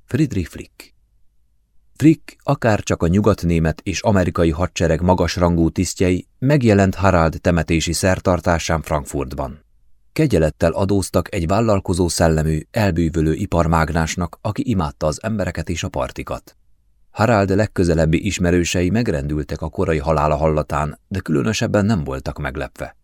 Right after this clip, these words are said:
Régóta tartottak attól, hogy elkövetkezik ez a nap.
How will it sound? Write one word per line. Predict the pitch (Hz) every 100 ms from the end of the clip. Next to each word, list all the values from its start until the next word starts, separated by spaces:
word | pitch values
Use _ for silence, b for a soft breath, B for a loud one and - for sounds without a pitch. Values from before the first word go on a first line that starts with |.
| _ _ B B
Régóta | 101 135 104 92 -
tartottak | 95 87 92 82 82
attól, | - 107 - 98 101
hogy | 90 98
elkövetkezik | 92 76 78 71 - 73 73
ez | 80 71
a |
nap. | 69 65 -